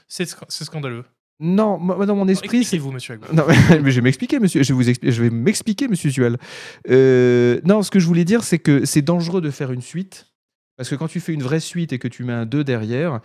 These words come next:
Speaker 2: les gens, ils veulent toujours que dès le début, ça soit aussi bien que le jeu d'avant et même
Speaker 1: Oui,
Speaker 2: encore
Speaker 1: oui.
Speaker 2: mieux. Et si tu fais du, du changement, ils disent : « Ah oui, mais il y a du changement, moi je voulais pas qu'il y ait du changement. » Donc en fait, t'es toujours perdant à faire une suite.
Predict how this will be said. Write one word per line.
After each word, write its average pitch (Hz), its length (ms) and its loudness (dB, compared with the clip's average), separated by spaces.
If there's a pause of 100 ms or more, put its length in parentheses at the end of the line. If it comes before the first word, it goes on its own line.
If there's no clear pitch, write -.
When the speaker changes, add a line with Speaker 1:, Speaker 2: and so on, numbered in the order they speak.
(200)
Speaker 2:
les 123 180 2
gens, 156 120 2
ils 165 100 2
veulent 135 160 2
toujours 156 440 0
que 131 80 0
dès 131 180 2
le 170 60 -4
début, 170 320 -2
ça 123 120 -6
soit 127 160 -8
aussi 139 220 -6
bien 151 280 -6
que 135 120 -6
le 120 140 -4
jeu 117 160 -6
d'avant 120 400 -4
et 131 100 -4
même 120 220 -6
Speaker 1:
Oui, 151 100 -4
Speaker 2:
encore 170 140 -2
Speaker 1:
oui. 120 100 -6
Speaker 2:
mieux. 156 260 -2 (240)
Et 120 120 2
si 151 160 -4
tu 165 100 -6
fais 160 140 -6
du, 151 160 -6
du 147 120 -8
changement, 143 460 -6
ils 139 60 -4
disent : « 131 200 -4
Ah 151 60 0
oui, 175 160 -2
mais 175 80 0
il 151 40 2
y - 20 2
a 147 40 2
du 147 120 -2
changement, 151 360 -2
moi 139 120 -4
je 120 40 -4
voulais 123 140 -6
pas 123 140 -8
qu'il 131 120 -6
y 120 40 -6
ait - 20 -10
du 120 80 -8
changement. » 131 380 -6 (200)
Donc 123 140 -10
en 120 60 -8
fait, 160 140 -2
t'es 131 100 -6
toujours 147 260 -4
perdant 139 260 -2
à 127 60 0
faire 120 180 -2
une 113 80 -2
suite. 104 220 -8